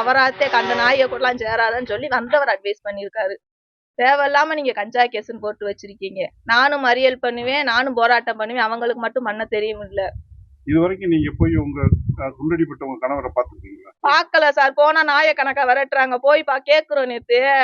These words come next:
Speaker 1: "உன் பூசி உசுரோட இருக்கியா? போன்னு" ஒரு கேரளாக்கார போலீஸ் அம்புட்டு பேச்சு பேசுறா. நாய கணக்கா எதுக்கு பத்துறீங்க?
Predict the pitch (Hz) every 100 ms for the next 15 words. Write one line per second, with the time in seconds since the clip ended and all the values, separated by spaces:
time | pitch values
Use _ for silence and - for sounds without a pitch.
0 | 233 254 294 359 285 285 311 311 269 247
1 | 240 277 302 311 277 262 277 320 294 262
2 | 240 240 247 254 220 277 277 277 277 226
3 | 226 240 240 285 330 320 262 220 233 262
4 | 208 - 240 214